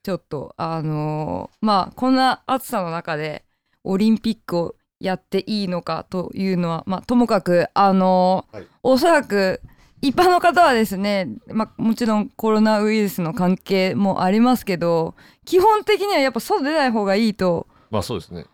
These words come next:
Speaker 1: 思いますね。
Speaker 2: はい。
Speaker 1: あの、在宅勤務とかできる人は。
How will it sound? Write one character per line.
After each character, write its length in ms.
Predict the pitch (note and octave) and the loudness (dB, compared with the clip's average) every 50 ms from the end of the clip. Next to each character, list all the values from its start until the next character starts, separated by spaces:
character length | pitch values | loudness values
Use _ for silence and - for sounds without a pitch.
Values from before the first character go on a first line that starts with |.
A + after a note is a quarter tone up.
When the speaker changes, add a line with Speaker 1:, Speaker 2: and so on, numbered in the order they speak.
| _ _ - | _ _ -2
Speaker 1:
思 280 | - G#3 G#3+ A3 A3+ | 2 4 4 4 4
い 60 | A3+ | 4
ま 140 | A3+ A3+ A3 | 4 2 0
す 140 | - F3+ D#3+ | -2 -4 -4
ね。 280 | D#3+ F3 F3 E3 D#3+ - | -2 -2 -2 -2 -4 -4
Speaker 2:
は 140 | - F#3 E3+ | -4 -4 -4
い。 60 | E3 - | -4 -4
Speaker 1:
あ 180 | F3+ F3 F3 | -4 -4 -2
の、 280 | E3+ E3+ E3+ E3+ E3+ E3+ | -2 -2 -2 -2 -4 -6
在 220 | D#3+ - F3 F3 | -6 -6 -8 -6
宅 180 | - - E3+ E3 | -6 -8 -8 -8
勤 260 | - - F3 D#3+ D#3+ | -6 -6 -6 -4 -4
務 0 | |
と 100 | C#3+ - | -6 -8
か 100 | - D3 | -10 -8
で 120 | D3+ D3 - | -10 -10 -10
き 120 | - D#3 | -10 -10
る 100 | C#3 C#3+ | -8 -8
人 260 | C3 - - C#3+ C3+ | -10 -10 -8 -8 -8
は。 240 | B2 - - - | -6 -8 -10 -12